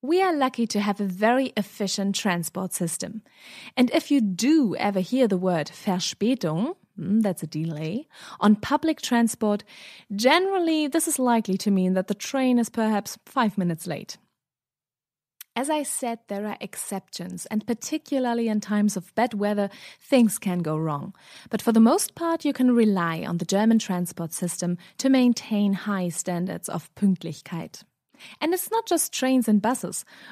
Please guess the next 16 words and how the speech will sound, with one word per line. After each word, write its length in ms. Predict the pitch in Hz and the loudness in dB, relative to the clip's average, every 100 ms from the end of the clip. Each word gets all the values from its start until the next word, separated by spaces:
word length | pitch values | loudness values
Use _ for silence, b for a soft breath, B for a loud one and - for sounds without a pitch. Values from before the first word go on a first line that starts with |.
| 226 | -2
We 300 | 233 311 240 | 2 4 4
Germans 440 | 220 220 196 180 | 2 4 2 2
are 80 | 180 | 0
very 300 | 220 302 285 | 2 2 2
punctual 540 | - 226 233 - 175 | 0 2 2 2 -2
people 340 | 170 202 170 160 | -2 -6 -4 -6
too. 400 | - 208 160 - _ _ _ - | -6 -4 -4 -6 _ _ _ -4
If 140 | - | -4
we 80 | 165 | -4
have 180 | 170 277 | -4 -2
a 80 | 320 | 0
meeting 380 | 294 285 254 | -2 0 2
at 100 | 233 | 2
nine 240 | 208 202 202 | 2 2 0
thirty, 460 | 196 180 175 170 b b | 0 -2 -2 -6 b b
then 380 | 175 180 175 185 | -4 0 0 -2